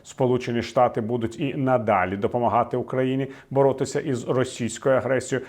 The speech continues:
а Сергій Лавров запевнив, е, свого співрозмовника, що Росія не збирається відмовлятися від війни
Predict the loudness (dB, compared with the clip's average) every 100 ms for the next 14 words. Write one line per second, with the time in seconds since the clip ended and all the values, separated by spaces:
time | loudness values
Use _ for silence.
0 | -2 0 2 0 -2 2 2 2 2 2
1 | 2 2 2 2 -4 -2 0 0 -2 -2
2 | -2 -2 0 0 0 -2 0 -2 0 0
3 | 2 0 -2 -2 0 2 2 -2 -2 -4
4 | 0 2 4 2 0 -4 -6 -4 -2 0
5 | 2 0 -2 -6 -6 -4 -6 -4 -4 -2
6 | 0 2 0